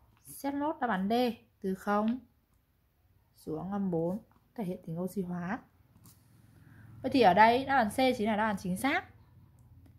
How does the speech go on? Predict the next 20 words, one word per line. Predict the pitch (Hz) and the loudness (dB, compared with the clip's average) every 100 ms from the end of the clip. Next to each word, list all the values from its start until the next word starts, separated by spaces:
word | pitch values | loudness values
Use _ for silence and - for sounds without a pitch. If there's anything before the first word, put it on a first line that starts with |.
| - - _ _ _ _ _ _ - - - | -20 -20 _ _ _ _ _ _ -20 -20 -10
Vừa | 285 285 | 2 4
rồi | 269 262 254 | 6 4 4
cô | 302 294 | 6 6
và | 269 | 6
các | 254 | 2
em | 269 269 | 2 2
đã | 262 | 0
cùng | 269 254 | -4 -4
nhau | 247 247 | 0 0
làm | 233 202 | 0 0
bài | 196 | -2
tập | 190 | -4
số | - 180 | -4 -2
ba, | 208 294 302 320 | 0 0 0 -4
sách | 277 | -4
giáo | 185 | -4
khoa | 233 226 | -4 -4
trang | 226 208 | -4 -2
bảy | 190 | -2
mươi. | 180 262 320 | 0 2 2